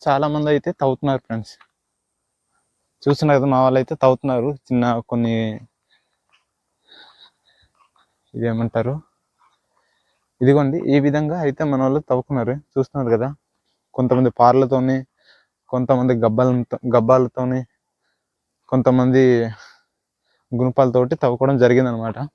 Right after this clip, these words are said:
మరి మన వాళ్ళు అయితే చాలా మంది ముందుగానే వచ్చి తవ్వేసుకుంటున్నారు.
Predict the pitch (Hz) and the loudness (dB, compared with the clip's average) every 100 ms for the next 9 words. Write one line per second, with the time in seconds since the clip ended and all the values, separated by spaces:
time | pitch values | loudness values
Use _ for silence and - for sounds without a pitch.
0 | _ _ _ _ _ _ _ _ _ _ | _ _ _ _ _ _ _ _ _ _
1 | 127 120 127 127 139 147 139 156 175 143 | -4 0 2 4 4 2 0 -2 -2 0
2 | 135 139 139 143 143 135 135 147 143 - | 0 0 -2 -2 -2 0 0 0 -2 -2
3 | 160 135 120 135 - 127 135 117 | -2 0 0 -2 -4 -6 -2 -2